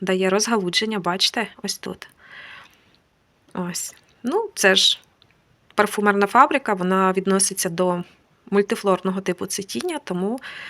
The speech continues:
це і не дивно. Але поки що так. Як квітне ця орхідея, я також не знаю, тому що купувала я її як від цвіташка.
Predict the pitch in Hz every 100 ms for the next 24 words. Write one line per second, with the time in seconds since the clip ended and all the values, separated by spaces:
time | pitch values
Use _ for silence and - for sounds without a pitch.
0 | - - - - - - - - 226 226
1 | - 208 208 180 - - - - - _
2 | _ - 185 202 269 359 - _ _ -
3 | 220 254 247 220 214 156 - - 226 269
4 | - 240 214 208 220 202 202 - 214 -
5 | 202 202 196 185 202 190 202 196 185 -
6 | 196 196 220 262 320 311 - _ _ _
7 | _ _ - - - 220 233 214 214 226
8 | 220 208 196 196 190 185 180 196 180 -
9 | 185 - 220 269 403 - 302